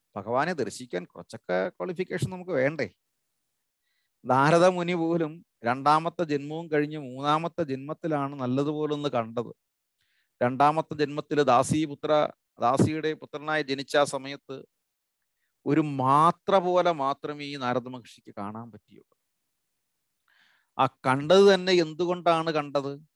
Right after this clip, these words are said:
സപ്തർഷികളെ സേവനം ചെയ്ത അമ്മയുടെ കൂടെ, അമ്മയുടെ ഒപ്പം ഉണ്ടായി. അമ്മയുടെ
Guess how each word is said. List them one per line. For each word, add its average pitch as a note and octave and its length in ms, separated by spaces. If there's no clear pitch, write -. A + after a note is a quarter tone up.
സപ്തർഷികളെ E3+ 1200
സേവനം E3+ 760
ചെയ്ത D#3 300
അമ്മയുടെ D3+ 800
കൂടെ, B2+ 420
അമ്മയുടെ C3+ 400
ഒപ്പം B2+ 400
ഉണ്ടായി. G#2+ 420
അമ്മയുടെ D3 720